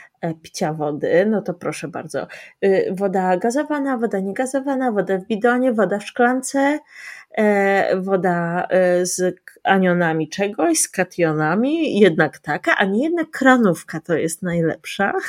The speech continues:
<laughs> Tego, żeby się działo to nowe, ciekawe.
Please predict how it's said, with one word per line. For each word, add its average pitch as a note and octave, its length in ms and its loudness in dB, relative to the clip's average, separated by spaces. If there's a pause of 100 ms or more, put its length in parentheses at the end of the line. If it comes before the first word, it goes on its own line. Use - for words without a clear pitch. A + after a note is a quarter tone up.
(380)
<laughs> A3+ 560 -8
Tego, G#3 180 4
żeby A3 260 6
się A#3+ 160 0
działo B3+ 320 2
to A#3+ 160 -2
nowe, A3 380 0
ciekawe. F#3+ 640 -10